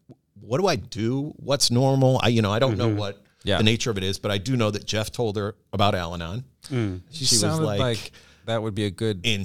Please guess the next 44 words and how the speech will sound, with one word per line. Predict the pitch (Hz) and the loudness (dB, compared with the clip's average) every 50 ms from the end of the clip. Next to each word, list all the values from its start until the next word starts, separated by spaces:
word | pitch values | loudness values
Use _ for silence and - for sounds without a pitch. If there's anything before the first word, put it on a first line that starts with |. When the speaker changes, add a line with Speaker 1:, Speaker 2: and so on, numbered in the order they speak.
| - - - 107 95 | -4 -4 -2 -2 0
Speaker 1:
"Interesting." | 90 - - - - - 98 90 92 101 113 147 170 | 2 4 4 4 4 4 2 2 2 2 0 -4 -6
Speaker 3:
good | 127 120 107 - | -8 -8 -10 -12
place | - - 131 117 113 117 117 - - - | -6 -2 0 2 2 2 0 0 -2 -2
for | - - - 107 104 101 101 101 101 101 98 95 - | -4 -8 -10 -6 -4 -2 0 0 0 0 -2 -4 -4
someone | - - - - 117 113 113 101 | -4 -4 -2 -2 -2 -2 -2 -2
who | 107 104 | -2 -2
loves | 98 104 104 107 104 113 | -2 -2 -2 -2 -2 -4
an | 113 107 | -4 -2
alcoholic. | 104 98 - - 110 110 85 - | -2 -4 -4 -2 -2 -2 0 2
She | - | 2
says, | 131 123 127 | 2 2 2
"What's | 156 175 175 - 190 | 2 2 2 2 0
Al-Anon?" | 165 185 196 170 135 113 98 | 0 0 -2 -2 -2 -6 -6
I'm | 78 | -4
like, | 76 107 113 - - - - | -2 -2 -2 -2 -4 0 2
"I | 123 143 | 4 4
think, | 139 - - 226 170 120 117 131 - 123 | 4 2 -2 -2 -2 -2 -2 -4 -6 -4
and | 113 113 | -2 0
I'm | 117 123 135 | 2 2 2
not | 131 127 127 - | 2 0 2 2
sure, | - - 127 95 95 98 - - - - _ _ _ _ | 2 2 4 2 2 0 -2 -8 -16 -20 _ _ _ _
it's | 107 104 - - | -10 -8 -6 -6
a | 113 | -8
group | 101 95 101 120 143 165 185 160 113 104 - - | -8 -8 -10 -6 -2 0 2 2 2 2 0 -4
of | - 95 98 - _ | -6 -8 -10 -10 _
people | - 185 208 202 - - 73 71 67 - 127 - _ _ 98 | -4 -2 -2 -2 -4 -6 -8 -8 -8 -8 -10 -14 _ _ -12
that | 95 87 85 - - 80 80 | -10 -8 -8 -8 -10 -12 -6
love | 113 170 226 220 185 165 156 | -2 2 4 4 4 2 0
alcoholics | - 131 139 151 147 - - 120 123 - 233 190 110 131 - 95 | 0 0 0 0 -2 -2 -2 -4 0 2 4 4 6 4 4 4
Speaker 1:
I've | 110 | 4
gone | 131 127 131 135 139 135 120 | 4 6 6 6 4 4 2
to | 107 107 | 2 2
Speaker 2:
Hmm. | 113 | 2
Speaker 1:
Al-Anon | 120 120 123 120 113 110 110 107 104 | 0 0 0 -2 -2 -2 -4 -4 -4
meetings. | 101 92 90 90 87 87 90 - | -4 -6 -6 -6 -8 -8 -10 -10
Speaker 3:
and | 92 92 98 | -10 -8 -6
have | 113 110 117 120 - | -4 -4 -4 -4 -6
to | - - 120 113 | -6 -6 -4 0
Speaker 1:
Uh, | 110 85 80 - - - - | 0 0 0 -2 -4 -6 -8
Speaker 3:
get | - 104 - | -12 -14 -10
together | - 113 101 | -6 -4 -4
and | 101 95 | 0 0
talk | 117 104 - - | 0 0 0 0
about, | 95 98 90 - | -2 -2 -2 -2